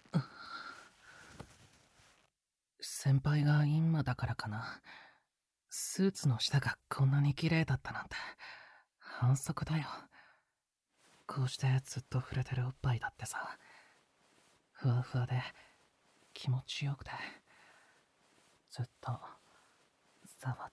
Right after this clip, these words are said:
ていたくなる。うん。<laughs> 甘い声。そんな可愛く愛でくれんだし、愛さないわけにはいかねえよな。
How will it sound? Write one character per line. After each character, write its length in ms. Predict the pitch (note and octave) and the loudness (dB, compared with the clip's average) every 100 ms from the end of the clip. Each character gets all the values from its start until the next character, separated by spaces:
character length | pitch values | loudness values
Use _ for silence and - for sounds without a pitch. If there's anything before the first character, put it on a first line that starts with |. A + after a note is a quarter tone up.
| - | -14
て 180 | - B2+ | -4 -4
い 60 | |
た 180 | - B2+ | -2 -8
く 120 | - | -8
な 60 | - | -12
る。 60 | - - - - _ - - _ _ _ C3+ | -14 -18 -18 -20 _ -20 -20 _ _ _ 0
う 40 | |
ん。 140 | G#2+ - - - _ _ _ _ - - _ - - - - B2+ - - - _ _ _ _ - _ _ - - - | 0 -2 -18 -20 _ _ _ _ -18 -18 _ -20 -20 -12 -6 -6 -8 -20 -20 _ _ _ _ -18 _ _ -20 0 2
<laughs> 380 | C3 - F3+ - - B3+ A#3+ G3+ D#3+ C3 _ _ _ | 2 2 0 0 -4 -4 -4 -8 -10 -14 _ _ _
甘 400 | A#2 A2+ A2+ A#2+ | 0 2 2 2
い 60 | A#2+ | -2
声。 480 | - B2 B2+ - - _ _ _ _ _ _ _ - | 0 0 0 -8 -14 _ _ _ _ _ _ _ -4
そ 220 | - D3 | 4 6
ん 60 | D3+ | 6
な 100 | D#3+ | 4
可 180 | D3+ | 0
愛 160 | D3+ E3 | 2 0
く 180 | - A#2+ | 0 0
愛 220 | A#2+ C3+ | 2 0
で 120 | A#2+ - | -2 -4
く 120 | A#2+ | -4
れ 100 | A2+ | -2
ん 60 | B2 | -2
だ 100 | C3 | -4
し、 160 | - - - _ _ _ _ | -8 -10 -18 _ _ _ _
愛 220 | - A#2 A#2+ | -2 0 2
さ 160 | C3 | 2
な 140 | A#2 G#2+ | 2 0
い 60 | |
わ 120 | G#2 | -4
け 140 | - A2+ | -2 -2
に 100 | G2+ | -2
は 120 | G2+ | -4
い 80 | - | -6
か 160 | B2+ | -2
ね 160 | B2 B2+ | 0 0
え 20 | |
よ 120 | B2 | -2
な。 120 | A2+ | -4